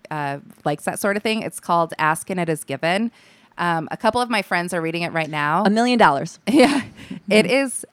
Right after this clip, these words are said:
Speaker 1: such a good, I mean, you ha-, it's all about, like, energy and attracting the,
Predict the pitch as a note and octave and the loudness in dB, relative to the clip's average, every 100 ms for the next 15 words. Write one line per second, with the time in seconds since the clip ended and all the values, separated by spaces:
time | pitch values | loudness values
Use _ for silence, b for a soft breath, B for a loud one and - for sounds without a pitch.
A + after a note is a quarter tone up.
0 | _ - - F#3+ F3+ - G3 F3 E3 D#3+ | _ -14 -2 2 2 0 -2 0 2 0
1 | F3 F#3+ G3+ F#3+ G3 G#3 - G#3+ - F#3+ | 0 0 0 0 -2 -2 -4 -6 -2 0
2 | A3 A#3+ A3 - D#3+ - - E3+ F3+ F3+ | 2 2 2 0 -4 -6 -6 -4 -4 -4
3 | G3 F#3+ F#3 D#3+ D#3 - E3+ - D#3 D3+ | -2 -2 -2 -4 -6 -8 -10 -4 -2 -2
4 | - F3+ F3 E3+ F3 E3 E3 | -4 -4 -2 -2 -4 -2 -2